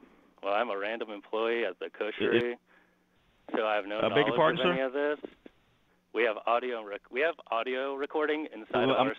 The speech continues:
Speaker 1: source, so you are
Speaker 2: sir,
Speaker 1: also technically being
Speaker 2: sir,
Speaker 1: recorded
Speaker 2: sir,
Speaker 1: at all times in
Speaker 2: sir,
Speaker 1: here. So
Speaker 2: sir,
Speaker 1: whatever nonsense you are
Speaker 2: sir,
Speaker 1: talking about, I have
Speaker 2: sir,
Speaker 1: no idea what this is.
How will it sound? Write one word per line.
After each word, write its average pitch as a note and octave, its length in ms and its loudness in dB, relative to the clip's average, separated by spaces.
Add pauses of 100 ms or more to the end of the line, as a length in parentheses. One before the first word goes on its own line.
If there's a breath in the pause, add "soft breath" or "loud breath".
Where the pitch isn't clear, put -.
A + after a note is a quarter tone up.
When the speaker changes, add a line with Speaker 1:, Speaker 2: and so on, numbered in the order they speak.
Speaker 1:
source, D#3 300 2
so A#2 60 -8
you A2 120 -4
are G#2 60 -2
Speaker 2:
sir, D3 160 8
Speaker 1:
also C3+ 200 0
technically C#3+ 440 -4
being D3 220 -2
Speaker 2:
sir, D3 140 8
Speaker 1:
recorded D#3+ 440 0 (280 soft breath)
Speaker 2:
sir, D3+ 120 6 (120)
Speaker 1:
at B2 120 4
all B2 160 2
times B2 380 -4
in B2+ 80 -6
Speaker 2:
sir, D3 160 6
Speaker 1:
here. G2+ 200 -8 (600 soft breath)
So A#2 80 0
Speaker 2:
sir, D3 60 6
Speaker 1:
whatever C#3 220 6
nonsense C3 480 -4
you C3 100 2
are A#2 100 2
Speaker 2:
sir, C#3+ 200 6
Speaker 1:
talking C3+ 200 -2
about, E3 420 -2
I A#2+ 80 -4
have A#2+ 180 -4
Speaker 2:
sir, F3+ 220 10
Speaker 1:
no A#2 60 0
idea B2+ 180 0
what A#2 180 -8
this A2 160 -6
is. C3 300 -4